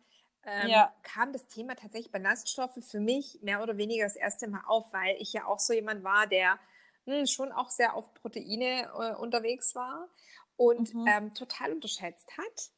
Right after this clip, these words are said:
Speaker 1: ähm, dass eigentlich ja, ähm, zum Beispiel Fleisch relativ lange im Darm verbleibt, ne?
Speaker 2: Ja, und halt aus Zero Ballaststoffe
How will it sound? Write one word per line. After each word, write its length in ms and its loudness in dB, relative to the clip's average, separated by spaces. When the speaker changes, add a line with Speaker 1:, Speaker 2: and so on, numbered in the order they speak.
Speaker 1:
ähm, 680 0
dass 300 -4
eigentlich 600 0
ja, 480 4
ähm, 600 -4
zum 120 6
Beispiel 280 8
Fleisch 440 6
relativ 440 0
lange 220 2
im 100 0
Darm 220 -6
verbleibt, 680 0
ne? 260 -4
Speaker 2:
Ja, 320 6
und 240 -8
halt 180 2
aus 300 0
Zero 560 2
Ballaststoffe 500 0